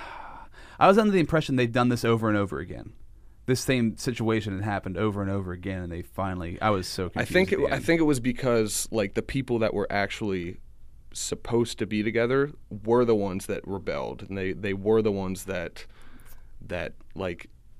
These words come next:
Speaker 2: yeah, like, there were multiple people that did that, and because they did that, then they were,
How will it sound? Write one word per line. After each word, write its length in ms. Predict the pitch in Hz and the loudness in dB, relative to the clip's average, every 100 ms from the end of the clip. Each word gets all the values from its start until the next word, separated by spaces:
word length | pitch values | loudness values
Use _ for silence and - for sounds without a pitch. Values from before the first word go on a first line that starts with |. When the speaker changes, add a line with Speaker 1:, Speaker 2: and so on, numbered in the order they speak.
| - - | -20 -10
Speaker 2:
yeah, 300 | 107 107 82 | 0 0 0
like, 200 | 98 98 | -2 0
there 120 | 120 | 2
were 140 | 110 95 | 2 4
multiple 500 | 107 113 120 104 95 | 6 4 4 -4 -4
people 260 | 117 98 | -4 -4
that 140 | 95 95 | -6 2
did 200 | 143 113 | 2 2
that, 240 | 98 85 | -2 -2
and 100 | 104 | -4
because 340 | 95 - 127 110 | -4 2 2 2
they 140 | 98 | -2
did 200 | 98 92 | -4 -6
that, 260 | 92 90 - - | -6 -6 -8 -10
then 240 | 101 104 95 | -6 -4 -4
they 100 | 92 | -4
were, 240 | 82 85 | -6 -8